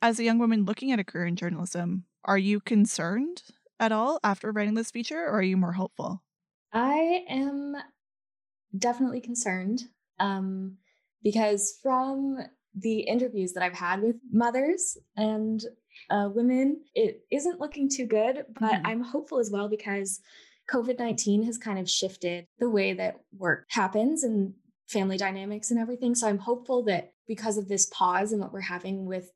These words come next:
Speaker 2: office spaces, I'm hoping that it'll really make us look at how we can make it equitable for everyone after we go back into the office.
Speaker 1: Absolutely. And even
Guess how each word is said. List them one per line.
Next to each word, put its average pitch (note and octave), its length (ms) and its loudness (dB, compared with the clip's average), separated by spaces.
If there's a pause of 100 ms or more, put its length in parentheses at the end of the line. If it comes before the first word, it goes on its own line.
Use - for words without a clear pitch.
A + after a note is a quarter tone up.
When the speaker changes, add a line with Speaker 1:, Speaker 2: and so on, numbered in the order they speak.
(160)
Speaker 2:
office F#3 340 2
spaces, D#4+ 720 -2 (140)
I'm G#3+ 180 6
hoping G3 520 -2
that E3 500 -2 (100)
it'll G#3+ 220 2
really G3 220 0
make F#3+ 200 -2
us G3+ 180 0
look E3+ 360 -2 (100)
at - 600 0
how G#3 200 2
we G#3 140 4
can A3+ 120 2
make F#3 160 0
it F#3 120 -8
equitable F3 520 -6
for - 160 -12
everyone F#3 580 -12 (340)
after - 500 -4 (240)
we G3+ 160 2
go B2+ 100 2
back G#2+ 220 0
into C3+ 180 -12
the D#2 120 -12
office. - 500 -6 (640)
Speaker 1:
Absolutely. F#3+ 640 -4
And F#3+ 380 0 (760)
even A#3+ 480 2